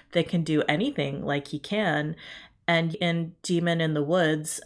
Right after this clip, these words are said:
him and Baghra hide their, what they can actually do, and they don't tell anybody about it because they know they're different,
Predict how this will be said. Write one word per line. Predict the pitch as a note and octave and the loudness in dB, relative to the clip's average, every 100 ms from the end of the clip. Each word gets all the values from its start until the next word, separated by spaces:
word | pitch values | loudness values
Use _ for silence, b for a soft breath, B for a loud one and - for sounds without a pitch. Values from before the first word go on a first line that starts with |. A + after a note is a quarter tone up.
| - | -8
him | G3+ E3+ | 0 2
and | E3 E3 D#3 | 2 0 0
Baghra | D3+ F#3+ G#3 D#3 - | 0 2 2 2 0
hide | - D#3+ G#3 F3 - - | 4 6 6 2 -4 2
their, | E3 D3+ D#3 D#3 - | 4 6 4 2 0
what | E3+ F#3 | -2 0
they | E3+ | 0
can | E3+ | 0
actually | E3 D#3 E3 D#3+ | -2 0 -2 -2
do, | D3+ A3 G3+ | 0 4 4
and | E3 | 4
they | |
don't | E3 - | 4 2
tell | - F3+ - | 2 2 2
anybody | E3 A3 G3+ E3 E3+ | 0 0 0 0 0
about | D#3 F3+ | 0 0
it | F3 | 0
because | F3 F3 - | 0 -4 0
they | F3+ E3+ | 0 2
know | E3 D#3 F3 | 0 0 0
they're | E3+ E3 | 2 0
different, | D3 E3 - D3+ - | -2 -6 -4 -4 -4